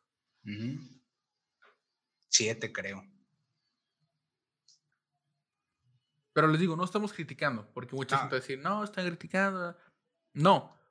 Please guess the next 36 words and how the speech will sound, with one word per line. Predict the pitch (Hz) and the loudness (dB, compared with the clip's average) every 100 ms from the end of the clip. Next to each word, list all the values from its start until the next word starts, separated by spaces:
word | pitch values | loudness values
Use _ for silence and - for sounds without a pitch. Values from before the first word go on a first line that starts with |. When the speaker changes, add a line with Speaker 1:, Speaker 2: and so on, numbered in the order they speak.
| _ - | _ 0
Speaker 2:
lo | 131 | 2
disfrutamos, | 131 123 131 160 170 180 185 - | 4 2 4 6 6 2 -6 2
apoyamos. | 127 - 127 127 160 180 208 - _ _ _ _ _ _ | 2 2 2 4 6 4 -4 -10 _ _ _ _ _ _
Speaker 1:
Ujú. | 117 101 127 | -10 -6 0
Speaker 2:
Eh, | 139 135 139 | 4 4 6
Rommel | 160 185 | 4 6
Pacheco | 151 - - | 4 2 -4
hizo | 156 156 | -6 -2
una | 139 | 0
gran | 127 156 | 0 0
actuación. | 180 - 139 - 127 127 - _ _ _ _ | -4 -4 -6 -6 -8 -10 -16 _ _ _ _
Speaker 1:
El | - | 0
último | 160 233 233 | 2 4 4
clavado | 175 147 175 | 6 6 6
de | 156 | 2
Rommel | 120 151 170 | 2 -2 -2
Pacheco | 131 - - 190 185 156 | -2 -2 -2 -4 -6 -8
fue | - 113 123 113 92 87 - - _ | -6 -4 -2 -4 -8 -14 -20 -20 _
Speaker 2:
El | 147 139 | 0 4
penúltimo. | 147 160 135 | 4 4 2
Speaker 1:
noventa | 110 | 2
y | |
seis | 104 113 - | 2 4 0
puntos, | - 104 - 92 | -4 -10 -10 -12
güey. | - - - | -18 -8 2
Speaker 2:
El | 139 | 4
penúltimo | 147 165 208 214 208 202 | 4 4 4 0 -2 -2
ahí | 185 | -2
estuvo, | - 175 180 175 - | -4 -4 -4 -6 -2
ah, | 175 - - - _ - | 0 0 -4 -10 _ -12
Speaker 1:
Ah. | 104 - | -6 -2
Speaker 2:
fue | - 165 | 4 4
el | 160 | 6
que | 190 | 6
definió | 170 151 139 143 156 | 6 4 0 2 0
todo. | 156 165 180 233 | 2 2 2 -2